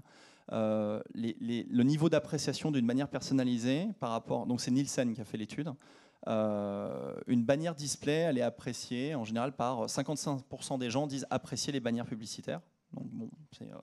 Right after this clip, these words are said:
presque cinquante cinquante. Euh, sur les bannières publicitaires personnalisées, on a soixante-quatre pour cent des gens qui disent apprécier les bannières publicitaires personnalisées. Donc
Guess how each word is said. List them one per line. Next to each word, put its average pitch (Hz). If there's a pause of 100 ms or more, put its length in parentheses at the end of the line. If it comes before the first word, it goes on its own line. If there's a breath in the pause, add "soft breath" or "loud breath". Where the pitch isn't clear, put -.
(140)
presque -
cinquante 113
cinquante. 143 (580 loud breath)
Euh, 113
sur -
les 123
bannières 151
publicitaires 139
personnalisées, 131
on 165
a 127
soixante-quatre 147
pour -
cent 139
des 120
gens 147
qui 165
disent 117
apprécier 123
les 151
bannières 127
publicitaires -
personnalisées. 120 (640 loud breath)
Donc 113